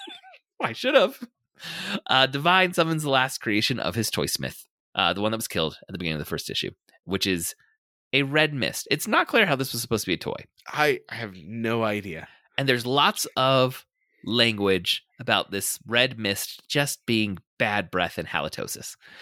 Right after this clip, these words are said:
Speaker 1: <laughs>
Speaker 2: Except it dissolves things.
Speaker 1: Yes. And he
Speaker 2: So it,
Speaker 1: orders
Speaker 2: it
Speaker 1: it.
Speaker 2: smells bad, but it
Speaker 1: Smells
Speaker 2: will,
Speaker 1: like bad breath.
Speaker 2: it
Speaker 1: Morning breath.
Speaker 2: will erase something from existence.
Speaker 1: Yes. A-, and they are a little vague on what being erased from existence means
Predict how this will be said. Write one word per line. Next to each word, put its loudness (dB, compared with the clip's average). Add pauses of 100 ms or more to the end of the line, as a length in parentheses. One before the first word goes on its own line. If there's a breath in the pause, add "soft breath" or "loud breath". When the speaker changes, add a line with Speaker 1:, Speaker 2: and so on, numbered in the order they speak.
(200 loud breath)
Speaker 1:
<laughs> -4
Speaker 2:
Except -4 (180)
it -6
dissolves -2
things. -12 (340 soft breath)
Speaker 1:
Yes. -2 (100)
And 0
he 2
Speaker 2:
So 4
it, 6
Speaker 1:
orders 6
Speaker 2:
it 2
Speaker 1:
it. -8
Speaker 2:
smells 0
bad, 0 (120)
but 4
it 4
Speaker 1:
Smells 2
Speaker 2:
will, 6
Speaker 1:
like 2
bad -6
breath. 0 (140)
Speaker 2:
it 2
Speaker 1:
Morning 4
breath. 6
Speaker 2:
will 4 (280)
erase 0
something -2
from -4
existence. -10 (680)
Speaker 1:
Yes. -2
A-, 0 (100)
and 2
they 2
are 4
a 2
little 2
vague 4
on 0
what 2
being 0
erased 0
from -6
existence 0
means 0